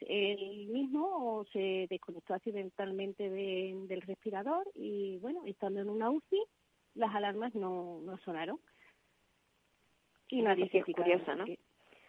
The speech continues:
Speaker 1: sí, sí.
Speaker 2: No
Speaker 1: Y eso
Speaker 2: sonaron,
Speaker 1: cuando
Speaker 2: y a,
Speaker 1: llegó
Speaker 2: y a
Speaker 1: a, no
Speaker 2: resultas de,
Speaker 1: sonaron.
Speaker 2: de esta desconexión de, de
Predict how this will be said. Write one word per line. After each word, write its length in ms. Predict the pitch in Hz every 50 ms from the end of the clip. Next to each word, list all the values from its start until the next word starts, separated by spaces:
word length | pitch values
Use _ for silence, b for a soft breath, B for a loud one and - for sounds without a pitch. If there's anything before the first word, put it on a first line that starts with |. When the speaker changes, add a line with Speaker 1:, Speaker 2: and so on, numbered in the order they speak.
| b b - - - -
Speaker 1:
sí, 160 | 220 165 - - - _ _ _ _ _ _ _ _ _ _ _ _ _ _ _ _
sí. 160 | - 196 - - - - - - - - _ _ _ _ _ _ _ _ _ _ _ _ _ _ - - _ _ _
Speaker 2:
No 140 | 180 180 254
Speaker 1:
Y 60 | 247
eso 100 | 233 196
Speaker 2:
sonaron, 320 | 190 196 214 233 277 285 277
Speaker 1:
cuando 140 | 254 233 226
Speaker 2:
y 80 | 196
a, 40 | 185 175
Speaker 1:
llegó 100 | - 208
Speaker 2:
y 40 | 208
a 40 | 202
Speaker 1:
a, 20 |
no 140 | 190 - 202
Speaker 2:
resultas 440 | 196 - 254 254 247 233 240 233 233
de, 60 | 214
Speaker 1:
sonaron. 220 | 208 202 - 185 180
Speaker 2:
de 100 | 190 202
esta 260 | 214 - - 220 214
desconexión 800 | 202 208 202 - 220 208 202 190 - - - 226 214 202 185 175 -
de, 380 | - 180 175 190 190 175 170 143 170 165
de 360 | 175 175 170 165 156 151 -